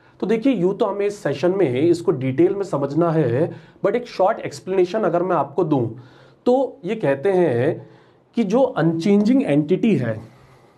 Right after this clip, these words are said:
यानी जो ब्रह्म है, वही अलोन क्या है, रियल है। सर, अनचेंजिंग एंटिटी ब्रह्म, so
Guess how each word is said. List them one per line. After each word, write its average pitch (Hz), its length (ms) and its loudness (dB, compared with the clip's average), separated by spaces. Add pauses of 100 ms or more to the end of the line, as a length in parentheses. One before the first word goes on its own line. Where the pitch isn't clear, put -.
(180)
यानी 160 440 2
जो 175 200 -2
ब्रह्म 170 420 0
है, 113 360 -4 (300)
वही 165 240 2
अलोन 180 340 2
क्या 196 220 0
है, 165 420 0
रियल 135 320 0
है। 107 240 -8 (440)
सर, - 360 -4
अनचेंजिंग 160 540 0
एंटिटी 190 680 -2
ब्रह्म, 190 380 -2 (640)
so 247 260 0